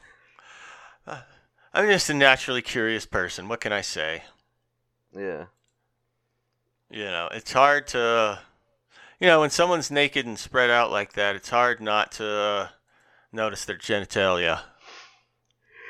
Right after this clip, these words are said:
Speaker 1: <laughs>
Speaker 2: Uh, well, we have enough.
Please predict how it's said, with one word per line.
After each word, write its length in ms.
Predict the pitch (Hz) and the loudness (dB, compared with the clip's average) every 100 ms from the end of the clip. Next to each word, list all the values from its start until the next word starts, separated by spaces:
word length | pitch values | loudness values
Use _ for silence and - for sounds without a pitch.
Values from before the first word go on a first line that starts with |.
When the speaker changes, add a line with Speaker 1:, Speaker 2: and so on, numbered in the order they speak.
| - | -12
Speaker 1:
<laughs> 240 | 233 240 214 - - - - _ _ _ _ _ _ _ _ _ _ - - 127 131 131 135 | -6 -4 -4 -10 -18 -20 -20 _ _ _ _ _ _ _ _ _ _ -10 -2 2 4 4 4
Speaker 2:
Uh, 1300 | 135 135 135 131 131 127 127 123 123 120 117 107 95 - _ - | 4 2 2 2 2 2 2 0 0 0 -2 -4 -8 -16 _ -2
well, 140 | 160 | 2
we 80 | 247 | 6
have 240 | 240 226 | 6 6
enough. 600 | 139 110 120 107 - - | 4 4 4 4 -2 -20